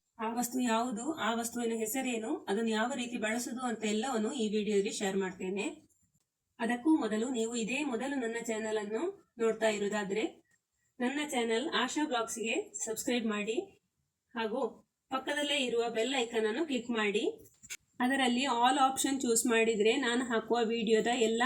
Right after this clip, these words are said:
ನೋಟಿಫಿಕೇಶನ್ ನಿಮಗೆ ಬಹಳ ಬೇಗನೆ ಸಿಗುತ್ತದೆ. ಹಾಗಾದ್ರೆ ಬನ್ನಿ ನಾವು ಯಾವ ವಸ್ತುವನ್ನು ಉಪಯೋಗಿಸಿ ಸೂಜಿಗೆ ದಾರವನ್ನು ಹಾಕುದು ಅಂತ ನೋಡುವ.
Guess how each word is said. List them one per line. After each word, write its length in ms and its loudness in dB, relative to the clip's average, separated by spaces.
ನೋಟಿಫಿಕೇಶನ್ 840 2
ನಿಮಗೆ 280 4
ಬಹಳ 340 2
ಬೇಗನೆ 480 4
ಸಿಗುತ್ತದೆ. 600 2
ಹಾಗಾದ್ರೆ 440 4
ಬನ್ನಿ 380 2
ನಾವು 240 4
ಯಾವ 320 4
ವಸ್ತುವನ್ನು 420 2
ಉಪಯೋಗಿಸಿ 440 4
ಸೂಜಿಗೆ 420 2
ದಾರವನ್ನು 380 4
ಹಾಕುದು 340 2
ಅಂತ 120 4
ನೋಡುವ. 420 2